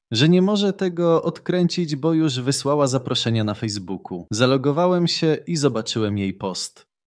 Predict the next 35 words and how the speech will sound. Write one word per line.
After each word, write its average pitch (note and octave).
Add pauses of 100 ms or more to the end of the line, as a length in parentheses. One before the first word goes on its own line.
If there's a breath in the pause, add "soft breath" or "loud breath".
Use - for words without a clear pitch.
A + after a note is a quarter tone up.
Co A3
za G#3+
kretynka. G2 (240)
Powiedziałem, G3+
że B2
to, C3+
co C3+
zrobiła, A#2
jest G2+
bardzo A2+
głupie, E3 (200)
a D#3
ona G#3+
i C3
jej C#3
znajomi A2+
są G#2+
niepełnoletni, F#2
więc G3
to, A3+
o A3
co A3
mnie F#3
prosi, E3+
jest B2+
nielegalne. F2+ (360)
Próbowała F3+
mnie A2
przekonać, A2+
że F#2
jedynie G2+
gdybym A2
na G#2+
nich C3+
doniósł, D3